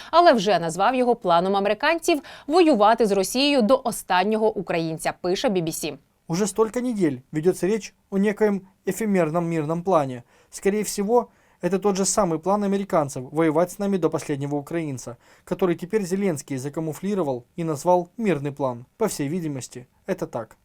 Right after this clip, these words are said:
Speaker 1: Ба більше, Пісков заявив, цитую, «Киев для достижения мира должен протрезветь и осознать причины, которые привели его к конфликту». Про мирний план Зеленського висловився і аналітик Білд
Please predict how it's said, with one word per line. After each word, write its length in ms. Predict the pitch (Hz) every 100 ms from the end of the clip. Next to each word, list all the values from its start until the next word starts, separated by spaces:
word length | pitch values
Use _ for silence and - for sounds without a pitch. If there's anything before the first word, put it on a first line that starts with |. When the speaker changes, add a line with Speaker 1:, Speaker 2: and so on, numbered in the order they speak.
| -
Speaker 1:
Ба 160 | 285
більше, 260 | 247 220 262
Пісков 440 | 277 269 359 403
заявив, 380 | 349 349 339 349
цитую, 520 | - 294 302 302 247 -
«Киев 280 | - 370 381
для 120 | 285
достижения 640 | 269 277 302 269 311 277 262
мира 280 | 262 302 254
должен 480 | 269 285 277 240 220 - _
протрезветь 640 | 349 349 302 262 349 359
и 100 | 208
осознать 640 | 202 208 262 214 262 311 -
причины, 440 | 247 - 311 320
которые 420 | 226 214 254 247
привели 460 | 214 208 196 226 285 -
его 320 | 226 190 180
к 60 | 170
конфликту». 560 | 214 202 294 330 - 180 151 _ - -
Про 160 | - 240
мирний 300 | 254 294 254
план 240 | 254 233
Зеленського 560 | 214 240 320 349 - 349
висловився 600 | 233 269 302 269 262 -
і 200 | 277 277
аналітик 480 | - 220 220 254 254
Білд 520 | 190 180 240 302 302